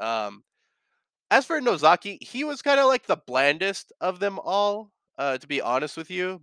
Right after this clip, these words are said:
but since this is an ensemble cast, uh, and Sakura's technically the, the main character of this, it, it's coo-, it was cool to see, um, he's a little bit more like the, the spice t-,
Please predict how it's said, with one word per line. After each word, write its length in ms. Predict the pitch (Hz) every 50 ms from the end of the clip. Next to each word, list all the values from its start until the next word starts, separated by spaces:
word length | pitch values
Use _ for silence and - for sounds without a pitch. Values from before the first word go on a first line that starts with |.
| 131 120
but 260 | 143 143 147 165 - _ _ _ _ _ _ _ _ _ _ _ _ _ _ _ _ _ _ _ -
since 180 | - 170 160
this 160 | - 185 160
is 120 | 180 180 175
an 100 | 175 165
ensemble 840 | 143 151 135 120 - - 127 127 131 143 147 156 156 160 160 151 _
cast, 480 | - 175 170 170 170 - - - - _ _ _ _ _ _ _ _ _ _ _
uh, 180 | 110 120 123 117
and 180 | 95 135 131 117
Sakura's 480 | - - 156 156 156 165 151 143 131 -
technically 600 | - - 143 - - - 170 160 165 175 170 170
the, 220 | 156 151 151 143 139
the 80 | 147 147
main 180 | 156 160 160
character 380 | 151 - 170 165 165 - - 175
of 140 | 170 170 165
this, 280 | 175 185 180 - - _ _ _ _ _ _ _ _ _ _ _
it, 180 | - 156 160 - _
it's 240 | 165 165 151 - -
coo-, 180 | - - 196
it 100 | - 175
was 140 | 175 165 151
cool 220 | - - 196 190 180
to 100 | 170 156
see, 500 | - - - 156 151 147 143 135 131 117
um, 640 | 113 120 120 113 110 107 98 98 95 - - _ _ _ _ _ _
he's 300 | 139 131 214 247 247 233
a 80 | 247
little 200 | 226 220 220 214
bit 180 | 185 196 175 151
more 200 | 160 160 160 165
like 220 | 156 156 151 139 - -
the, 240 | 131 120 110 104 90
the 80 | 110 113
spice 640 | - - - _ - 135 120 107 - - - - - _ _
t-, 80 | _ _